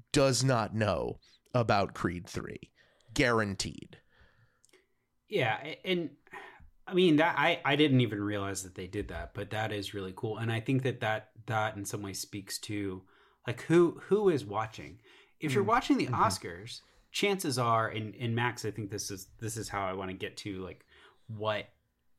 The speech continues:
Speaker 2: how I think you've expressed yourself post Oscars, which is that these, like, these aren't, people watching the Oscars are, are pretty curious people, and they have, they have a natural curiosity. And, like,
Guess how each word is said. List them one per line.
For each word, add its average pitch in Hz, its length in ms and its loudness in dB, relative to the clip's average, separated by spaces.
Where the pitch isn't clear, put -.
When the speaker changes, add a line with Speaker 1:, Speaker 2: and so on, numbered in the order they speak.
Speaker 2:
how 117 300 2
I 110 80 0
think 113 240 -4
you've 127 320 4
expressed - 360 -4
yourself 95 360 -8
post 95 220 -10
Oscars, - 560 -12
which 151 280 -2
is 147 280 -2
that 123 440 -2
these, 160 720 -4
like, 139 400 -10
these 170 240 0
aren't, 202 300 4
people 220 220 2
watching 170 260 4
the 101 60 -2
Oscars 117 480 0
are, 107 240 -4
are 110 40 -8
pretty 151 240 -2
curious 104 400 -4
people, 90 380 -8
and 95 80 -6
they 107 100 -4
have, 104 320 -6
they 107 100 -6
have 104 100 -4
a 104 60 -4
natural 107 360 -6
curiosity. 98 680 -8
And, 101 120 -8
like, 98 300 -10